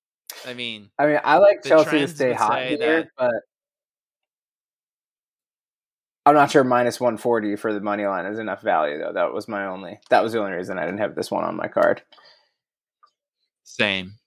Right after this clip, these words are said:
Speaker 1: Same. Um, and then last but not least, Newcastle at United. A lot of respect for, uh, United, uh, for, for Newcastle. Sorry, for, uh, for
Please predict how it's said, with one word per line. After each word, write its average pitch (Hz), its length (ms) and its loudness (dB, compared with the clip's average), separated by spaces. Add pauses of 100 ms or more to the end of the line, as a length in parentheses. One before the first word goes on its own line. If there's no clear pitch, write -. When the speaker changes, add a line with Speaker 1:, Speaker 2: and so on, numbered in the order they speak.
(300)
Speaker 1:
Same. 95 380 -8 (1120)
Um, 123 300 4
and 127 120 0
then 127 180 2
last 143 460 2
but 123 160 0
not 120 220 2
least, 120 460 -4
Newcastle 135 720 -2
at 123 140 2
United. 110 560 0 (240)
A - 40 -12
lot 160 200 6
of 165 60 2
respect 143 340 -2
for, 113 420 -2
uh, 107 380 2
United, 107 680 0 (100)
uh, 104 400 2 (480)
for, 113 280 2
for 120 120 -8
Newcastle. 113 580 -4 (240)
Sorry, 113 260 2
for, 123 260 4
uh, 110 260 4 (120)
for 120 320 2